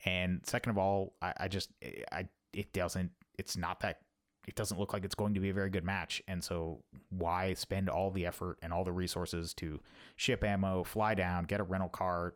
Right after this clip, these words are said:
to go shoot what's ultimately going to be, at best, uh, a decent club match? I mean, that, that really was my subjective impression of, of the last two years, is it, th-, there's the,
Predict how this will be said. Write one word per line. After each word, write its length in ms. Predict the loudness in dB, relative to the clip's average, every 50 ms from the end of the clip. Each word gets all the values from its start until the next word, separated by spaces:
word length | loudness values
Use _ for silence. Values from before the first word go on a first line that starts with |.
| -6 -8
to 80 | -4
go 160 | 0 0 0 0
shoot 280 | 2 2 2 2 0 -2 -4 -2
what's 340 | 0 2 2 0 -2 -4 0 0
ultimately 400 | 0 0 0 0 0 0 0 2
going 260 | 2 2 2 2 2
to 100 | 0 0
be, 360 | 0 2 2 2 2 0 0 -4 _ _ _ -2
at 180 | -2 -2 -2 -4 -10 -20 _ 0
best, 480 | 0 0 2 0 -2 -6 -6 -8 -12 -12 -14 -18 -20 -20 -20 -20 -20 -20 _ _ _
uh, 160 | 4 4 4 4
a 100 | 2 0 0 0 -2 -6 -8 -12 -14 _ _
decent 380 | -2 -2 0 2 0 0 -2 -4 _ _ _ _ _ _ _ _ _ _ _ -4
club 200 | 0 0 2 2
match? 440 | 2 2 2 0 0 -2 -4 -4 -6 -12 _ _ _ _
I 60 | 0
mean, 160 | 2 2 4 4
that, 160 | 2 2 2
that 180 | 2 0 2
really 200 | 2 2 2 2
was 200 | 2 2 2 2
my 260 | 2 2 2 2 2 0
subjective 480 | 0 -2 -4 -2 -2 -4 -2 -2 -4
impression 420 | -4 -2 0 -2 -2 0 -2 -2 -2
of, 260 | -2 -4 -6 -10 -6 -4
of 80 | 0 0
the 80 | 2
last 320 | 2 2 2 2 0 -2 -2
two 120 | -2 0
years, 380 | 0 2 0 0 -2 -4 -6 -8
is 180 | -8 -8 -10 -12 _
it, 180 | -6 -6 -6 -8 _ _ _ _ _ -8
th-, 180 | -8 -8 -4 -2
there's 400 | -2 -2 -2 -2 -2 -4 -6 -6 -10 _ -4
the, 280 | -2 0 0 -2 -4